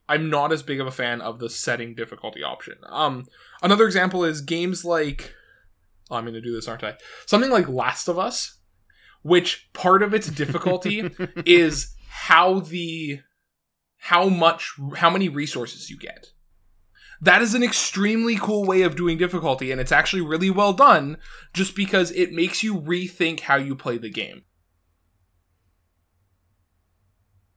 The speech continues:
Speaker 2: Yeah, resource scar-, scarcity is a very good setting, because you can't just, like, fudge your way through the game, like a lot of games that have resources in them.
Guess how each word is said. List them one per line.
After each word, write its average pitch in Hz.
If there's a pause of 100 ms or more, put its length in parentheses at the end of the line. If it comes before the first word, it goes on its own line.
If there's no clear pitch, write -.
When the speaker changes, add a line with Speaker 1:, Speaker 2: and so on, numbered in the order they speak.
Speaker 2:
Yeah, 113
resource 202
scar-, 143
scarcity 139
is 110
a 98
very 117
good 110 (960)
setting, 127
because 113
you 123
can't 180
just, 156
like, 135
fudge 110
your 139
way 135
through 131
the 113
game, 101
like 117
a 104
lot 101
of 113
games 120
that 120
have 98
resources 123
in 151
them. 180